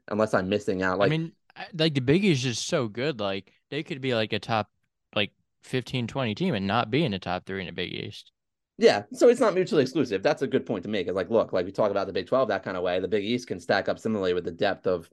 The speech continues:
Speaker 1: nationally ranked teams, and you can, there's only so many rooms, there's only so much room to be, have a favorable conference tournament spot. But yeah, I, Xavier is going to be, I, like, think about the city of Cincinnati,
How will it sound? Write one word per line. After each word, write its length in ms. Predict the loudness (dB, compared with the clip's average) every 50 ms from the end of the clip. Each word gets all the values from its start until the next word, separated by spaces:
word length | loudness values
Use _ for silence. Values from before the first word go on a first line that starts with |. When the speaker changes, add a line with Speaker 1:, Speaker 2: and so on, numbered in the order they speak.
| _ _ _ _ _ _ _ _ -8
Speaker 1:
nationally 420 | -4 -2 -2 -2 -2 -2 -4 -4 -2
ranked 260 | -2 -2 -2 -4 -4
teams, 280 | -4 -4 -4 -2 -2
and 120 | -4 -2 -4
you 80 | -2
can, 240 | -2 -2 -2 -2 -4 -10 -10 -6
there's 120 | -2 2 2
only 120 | 2 2
so 140 | 4 4 4
many 140 | 4 4 2
rooms, 360 | 2 0 0 0 -4 -6 -6
there's 220 | -2 0 2 4
only 100 | 4 4
so 80 | 4 4
much 140 | 2 2 2
room 240 | 2 0 0 0 0
to 100 | 0 0
be, 140 | 2 2
have 160 | 0 0 0 -2
a 80 | -2
favorable 420 | 0 0 0 0 0 0 0 -2 -2
conference 280 | -2 -2 -4 -4 -4
tournament 280 | -2 -2 0 -2 -2 -4
spot. 320 | -4 -6 -6 -6 -6 -2
But 380 | 2 4 4 4 2 -2 _ -20 _ _ _ _ _ _ _ _ _ _ _ _ _ _ 0
yeah, 240 | 2 2 2 2 -4 -4
I, 220 | -2 0 0 0 -2 -6 -10 -8
Xavier 320 | -2 2 4 4 6 6 6
is 120 | 4 4
going 160 | 4 2 2
to 60 | 2 0
be, 300 | 0 0 0 0 0 0
I, 100 | 0 0
like, 300 | 2 2 2 0 -2 -12 -4 0
think 140 | 2 4 4
about 200 | 4 4 2 2
the 80 | 0
city 220 | -2 -4 -2 0 0
of 60 | -2
Cincinnati, 600 | -2 -4 -6 -4 -4 -2 -2 -2 -2 -4 -6 -10